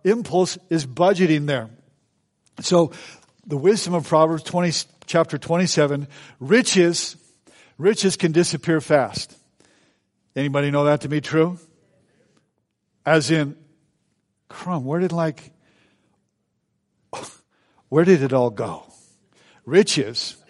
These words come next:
can disappear fast. Four thousand years ago, the wisdom of,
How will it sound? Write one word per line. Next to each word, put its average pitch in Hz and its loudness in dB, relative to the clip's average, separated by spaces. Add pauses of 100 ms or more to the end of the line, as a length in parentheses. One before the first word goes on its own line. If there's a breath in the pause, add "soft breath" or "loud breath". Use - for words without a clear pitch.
(580 soft breath)
can 151 -2
disappear 160 -2
fast. 135 -2
Four 156 -2
thousand 151 2
years 160 -2
ago, 120 -6
the 123 -6
wisdom 131 -4
of, 123 -4